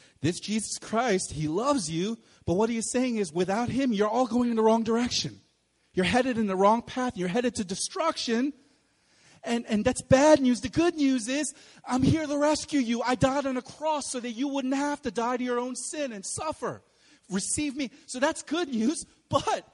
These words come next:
it's offensive when you tell people, "Yeah, do you know the reason you need Jesus is not just to kind of improve your life a little bit,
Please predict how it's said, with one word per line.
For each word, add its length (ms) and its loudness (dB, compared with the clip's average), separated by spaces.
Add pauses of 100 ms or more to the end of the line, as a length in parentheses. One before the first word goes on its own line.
it's 180 -4
offensive 540 -2
when 160 0
you 80 0
tell 240 0
people, 320 -2 (180)
"Yeah, 200 -4
do 60 -8
you 80 -4
know 120 -4
the 100 -8
reason 380 -8
you 100 -4
need 160 -10
Jesus 420 -10
is 120 -18
not 180 -6
just 200 -14
to 40 -14
kind 160 -8
of 60 -10
improve 340 -6
your 100 -6
life 280 -8
a 20 -8
little 180 -6
bit, 320 -4